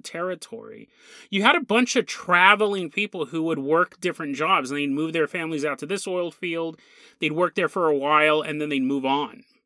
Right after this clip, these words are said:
So we don't know for a fact, because people would show up, take their kids to school, go about their job for three months, and then move on. We don't know how many students were actually in this building.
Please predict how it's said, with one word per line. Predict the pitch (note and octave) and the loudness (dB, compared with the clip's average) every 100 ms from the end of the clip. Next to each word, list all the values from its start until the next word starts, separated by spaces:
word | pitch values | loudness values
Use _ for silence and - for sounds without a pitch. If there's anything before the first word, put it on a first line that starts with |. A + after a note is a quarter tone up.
| _ _ _ _ _ _ _ _ _ _ _ _ _ _ _ _ _ | _ _ _ _ _ _ _ _ _ _ _ _ _ _ _ _ _
So | - G#3 | 0 0
we | E3 G#3 D4 C4 | 2 4 4 4
don't | F#3 A3+ A3 F3 | 4 4 4 0
know | F3+ G3 D#3 G#2+ | 0 2 0 -4
for | - E3+ D3+ | -8 -4 -4
a | |
fact, | C#3 - F#3 D#3+ - | -4 0 0 0 -4
because | E3 E3 - | -8 -8 -6
people | F#3+ G3+ | -6 -4
would | D#3 | -4
show | - F3+ G3 | -2 0 0
up, | F3 _ _ - | -2 _ _ -12
take | F3 | -8
their | F#3+ D#3+ | -6 -4
kids | F3+ - | -4 -6
to | D#3 | -10
school, | - - G#3 F3+ C3+ B2+ _ _ _ _ _ _ _ _ | -10 -2 0 0 -2 -6 _ _ _ _ _ _ _ _
go | F#3 F#3 | 2 4
about | E3+ E3+ E3+ | 4 2 2
their | D#3 | -2
job | C3+ D#3+ G3+ | 2 4 4
for | G3 | 0
three | D3 F3 D3+ | -6 -4 -4
months, | D3 C#3+ D3+ | -4 -6 -6
and | |
then | D3+ | -6
move | D3 D3 | -4 -4
on. | D3 E3+ C3+ | -4 -4 2
We | G#3+ | 6
don't | E4 E4+ A3+ | 6 4 6
know | B3 C4 | 6 6
how | G#3+ G#3+ | 4 2
many | G#3 F#3+ | 2 -4
students | - G#3 G#3 - | -4 -4 -6 -8
were | - - | -12 0
actually | F3 F3+ - F#3+ F3 D#3 | 2 2 0 -4 -2 -2
in | D#3+ | -4
this | D3 C3+ | -6 -8
building. | B2+ C3+ D3+ A#2+ - - | -6 -4 -4 -6 -16 -20